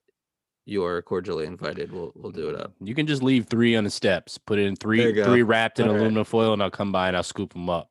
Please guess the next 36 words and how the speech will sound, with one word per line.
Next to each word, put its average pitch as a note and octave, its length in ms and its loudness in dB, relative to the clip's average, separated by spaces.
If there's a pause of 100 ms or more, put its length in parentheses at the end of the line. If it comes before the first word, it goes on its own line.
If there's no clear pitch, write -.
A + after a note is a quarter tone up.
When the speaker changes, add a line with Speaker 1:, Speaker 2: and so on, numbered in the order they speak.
Speaker 2:
That's E2 220 -12
it. F2 180 -10 (960)
<laughs> - 280 -20
Speaker 1:
All - 840 -6
right. - 220 -2 (200)
So A#2 500 0 (840)
we C#3 120 2
both D#3 260 6
have D#3 220 4
the A#2 80 2
Chiefs, - 600 -2 (320)
which A2 520 2 (320)
kind B2 280 0
of A#2 160 -2 (180)
puts - 340 2
our G#2+ 200 0
season, G2+ 800 0 (560)
uh, F#2+ 40 -4
our F#2 340 -4
postseason G#2+ 680 0
picks. - 540 -6 (100)
You G#2+ 100 -6
know, F#2+ 220 -4
you've G2 260 -4
won. G2 440 2 (260)
I G2 80 -4
think G#2 240 -4
you've G2 200 -6
rigged G#2 280 2
this - 380 -10 (260)
because G#2 200 -8
you G#2 120 -2
had G#2 220 0
one G2+ 260 -2
game F#2+ 320 -2
up F#2+ 240 -4